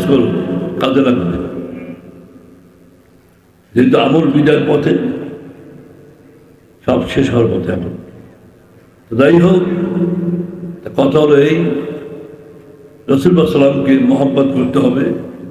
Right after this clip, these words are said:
রসুলকে ছাড়া কি আল্লাহকে পাওয়া যাবে? যে রসুলকে পেয়েছে, সে আল্লাহকে পেয়েছে। আর রসুলকে পেতে হলে হক্কানি আলেমের ইত্তেবা করতে হবে।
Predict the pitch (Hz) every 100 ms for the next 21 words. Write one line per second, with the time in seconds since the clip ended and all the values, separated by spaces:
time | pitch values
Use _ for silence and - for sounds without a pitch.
0 | - - - - - - - 135 165 165
1 | 147 143 151 151 139 139 147 139 143 143
2 | 147 156 180 - 90 - - - - -
3 | - 113 127 139 139 196 175 175 175 180
4 | 180 208 220 180 180 180 - - 139 147
5 | 147 135 131 127 110 - - - - -
6 | - - - - - 277 311 - 156 233
7 | 214 180 202 208 202 196 220 233 233 220
8 | - - 156 160 - 175 175 196 185 175
9 | 151 180 180 196 - 170 175 170 170 143
10 | 139 - 139 127